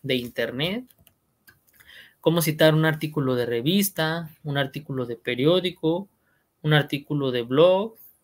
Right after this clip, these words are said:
libros, impreso digital. Por lo general, bueno, pues un libro se inicia con el apellido, el nombre del autor, punto,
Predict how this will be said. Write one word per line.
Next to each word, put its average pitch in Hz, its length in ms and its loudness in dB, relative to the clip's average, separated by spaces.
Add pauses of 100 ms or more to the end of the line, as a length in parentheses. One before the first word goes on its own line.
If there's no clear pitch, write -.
(140)
libros, 175 800 2
impreso 151 480 0
digital. 156 600 -2 (400)
Por 143 120 0
lo 147 100 4
general, 143 420 0
bueno, 131 260 -4
pues - 180 -10
un 156 100 0
libro 170 340 0
se 156 140 -4
inicia 139 300 -4
con 127 180 -6
el 117 140 -10
apellido, 175 920 -2
el 120 160 -8
nombre 139 280 0
del 127 160 0
autor, 156 580 -2 (100)
punto, 151 460 -6